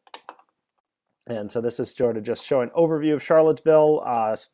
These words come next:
Stephen, who is running the presentation, will talk in more detail, but basically things to highlight. If you like outdoorsy stuff, hiking, mountain biking, running, sports, um, then you're gonna love Charlottesville. Uh, but there's sort of a little bit of everything to meet people's fancy, but that would be certainly the highlights.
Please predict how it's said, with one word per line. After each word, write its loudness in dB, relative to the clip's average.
Stephen, -4
who -2
is -2
running 2
the -4
presentation, -2
will -4
talk 0
in -2
more -2
detail, -2
but -4
basically -4
things -2
to 2
highlight. 2
If -10
you 2
like 2
outdoorsy -2
stuff, -4
hiking, -6
mountain -10
biking, -8
running, -6
sports, -10
um, -8
then -12
you're -12
gonna -12
love -12
Charlottesville. -10
Uh, -10
but -10
there's -14
sort -12
of -16
a -12
little -10
bit -12
of -10
everything -14
to -18
meet -16
people's -16
fancy, -14
but -12
that -10
would -12
be -14
certainly -16
the -12
highlights. -14